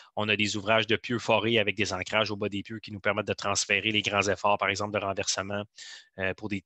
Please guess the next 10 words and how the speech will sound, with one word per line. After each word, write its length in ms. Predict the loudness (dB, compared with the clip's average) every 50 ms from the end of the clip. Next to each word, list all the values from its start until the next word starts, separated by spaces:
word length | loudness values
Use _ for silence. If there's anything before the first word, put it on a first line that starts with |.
| _
des 220 | -6 -4 2 4 4
éoliennes 460 | 4 6 4 4 4 4 2 2 0
ou 40 | -4
pour 160 | -6 -8 -8
des... 280 | -6 -4 -4 -2 -2 -2
Euh, 120 | -2 -4 -6 -10 -16 -20 _ _ _ -10 -10 -10 -14 _ _ _ -12 -10
euh, 240 | -8 -6 -6 -6
des 120 | -6 -6 -6
pylônes 340 | -6 -4 -4 -2 -2 -2 -4
hydroélectriques, 600 | -6 -6 -4 -4 -4 -4 -6 -4 -2 -2 -2 -2